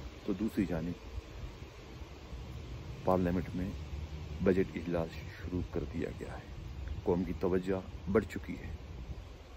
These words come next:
समझ में नहीं आ रहा कि ये, ये क्या हो रहा है। बजट इजलास का भी होना ज़रूरी था, लेकिन दूसरी जानिब अदालती कार्रवाई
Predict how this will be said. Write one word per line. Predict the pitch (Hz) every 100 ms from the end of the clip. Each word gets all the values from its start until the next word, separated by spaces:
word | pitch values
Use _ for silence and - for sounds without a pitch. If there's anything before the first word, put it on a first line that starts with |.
| - - - - - - - - - - - - -
समझ | - 101
में | 92 90
नहीं | 90 92 95
आ | 82
रहा | 92 - - - - - - -
कि | -
ये, | 98 101 - - - - - - - - -
ये | - -
क्या | 95
हो | 85 76
रहा | 73 -
है। | - - - - - - - - - - - - - - - - - - - - - - - - - - - - 107
बजट | 104 127 143 - 123
इजलास | 120 131 135 - - - - -
का | 98
भी | 87
होना | 110 113 113
ज़रूरी | 104 107 104 110
था, | 110 107 - - - - - - -
लेकिन | 92 98 95
दूसरी | 101 - 104
जानिब | 101 95 98 - - - - -
अदालती | 98 98 -
कार्रवाई | 101 95 92 92 95